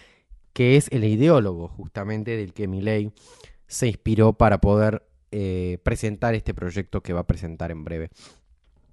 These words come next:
Y también les dijo en la cara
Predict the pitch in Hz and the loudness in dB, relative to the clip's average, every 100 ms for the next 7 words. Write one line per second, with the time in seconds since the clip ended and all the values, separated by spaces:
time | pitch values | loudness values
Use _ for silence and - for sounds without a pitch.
0 | _ _ _ _ - 135 147 147 165 160 | _ _ _ _ -8 0 2 4 4 4
1 | - - 151 170 196 170 139 202 208 113 | -2 0 0 2 2 2 2 6 6 4
2 | 92 | -2